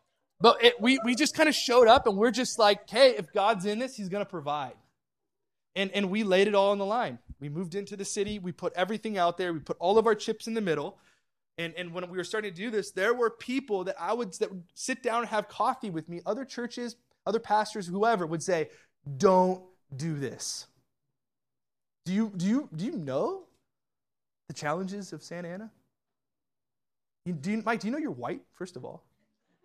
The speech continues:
And I'm like, "What?" Like, I'm just being honest. Again, I'm very transparent with you.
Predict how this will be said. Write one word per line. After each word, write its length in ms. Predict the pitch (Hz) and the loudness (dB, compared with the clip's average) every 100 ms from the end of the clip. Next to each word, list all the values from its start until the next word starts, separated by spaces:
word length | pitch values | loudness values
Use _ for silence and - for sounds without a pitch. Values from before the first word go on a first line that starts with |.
| _ _ _ - | _ _ _ -10
And 80 | 180 | -4
I'm 80 | |
like, 140 | 190 123 | -2 -2
"What?" 260 | 185 269 _ _ _ _ _ _ _ - | -4 -6 _ _ _ _ _ _ _ -6
Like, 180 | 185 190 - - - - 143 - - - - - - - - | 2 2 0 -12 -12 -8 -6 -6 -8 -10 -16 -20 -20 -16 -6
I'm 100 | 202 | -4
just 120 | 180 | 0
being 140 | 226 | 6
honest. 280 | 220 214 175 | 8 8 6
Again, 200 | 175 190 | -2 -6
I'm 160 | 165 180 151 | -6 -8 -6
very 160 | 175 | -6
transparent 520 | 165 180 160 196 190 | -2 -4 -2 -2 -2
with 160 | 151 - | -4 -10
you. 160 | 117 | -14